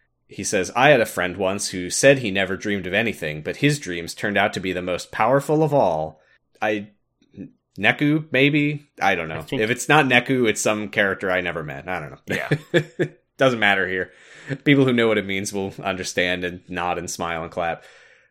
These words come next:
Speaker 1: Uh, Joshua teaches him how to fuse new Dream Eaters. We get a tutorial. Then we, we get Beat. I love Beat.
Speaker 2: I, I had a very funny thing, <laughs> misconception here.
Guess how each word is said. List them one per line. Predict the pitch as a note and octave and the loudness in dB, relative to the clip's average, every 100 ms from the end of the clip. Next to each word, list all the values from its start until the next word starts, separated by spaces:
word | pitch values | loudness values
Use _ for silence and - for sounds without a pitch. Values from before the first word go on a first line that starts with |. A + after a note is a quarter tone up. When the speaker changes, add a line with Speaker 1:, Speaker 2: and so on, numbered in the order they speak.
| _ | _
Speaker 1:
Uh, | E2+ E2 D#2+ D#2 D#2 - _ _ C3+ | -8 -4 -4 -4 -6 -8 _ _ 2
Joshua | C3+ C#3 C#3 B2 | 4 6 4 0
teaches | C3 G#2+ G#2 A2 | 2 0 -2 -4
him | G2 | 0
how | F#2+ | 0
to | |
fuse | F2+ G#2 F#2 F2 | 0 -4 -6 -4
new | F2 D#2+ | -6 -8
Dream | E2 D#2 D2 | -6 -8 -6
Eaters. | D#2 D#2 D#2+ | -6 -8 -6
We | D#2+ | -6
get | D2 | -8
a | |
tutorial. | - - C2+ C#2 - - - _ - - _ _ _ _ | -12 -16 -14 -14 -16 -20 -20 _ -20 -20 _ _ _ _
Then | C3 D#3+ A3+ | 4 4 4
we, | A3+ G3+ G3 - - | 0 -2 -4 -6 -2
we | D3 | 6
get | F#3+ C#3+ | 6 6
Beat. | A2+ E2+ - _ - | 0 0 -8 _ 4
I | C#3 | 8
love | D#3 C3 - | 8 6 2
Beat. | D2+ - _ - | -8 -8 _ -4
Speaker 2:
I, | - A#2 | -2 4
I | C3+ | 4
had | C#3+ F3+ | 4 -2
a | E3+ | -2
very | A#2 A#2+ B2 | 0 0 0
funny | B2+ - A2+ A2 G#2+ G2+ _ _ _ _ - | -2 0 2 2 -4 -6 _ _ _ _ -6
thing, | A#2 A#2 A2+ - - - | -2 -2 -2 -6 -8 -16
<laughs> | - - - - | -18 -20 -20 -4
misconception | C3 - A#2+ C3+ B2+ C3+ A#2 | -4 -2 0 2 2 0 -2
here. | A2+ G#2 | 0 -2